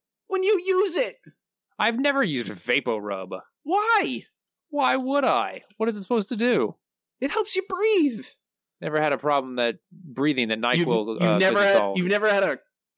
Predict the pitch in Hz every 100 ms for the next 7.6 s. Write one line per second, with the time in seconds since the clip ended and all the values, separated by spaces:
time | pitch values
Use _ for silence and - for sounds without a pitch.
0 | - 156 151 196 196 135 - 151 151 320
1 | 403 339 - _ _ _ - 131 117 104
2 | 139 202 110 113 113 113 127 117 110 123
3 | 151 113 131 120 113 151 - 107 104 104
4 | 120 139 107 95 101 - 123 131 113 120
5 | - 120 113 107 113 117 104 101 113 113
6 | 104 _ - 120 92 131 131 117 104 101
7 | 95 - 127 98 -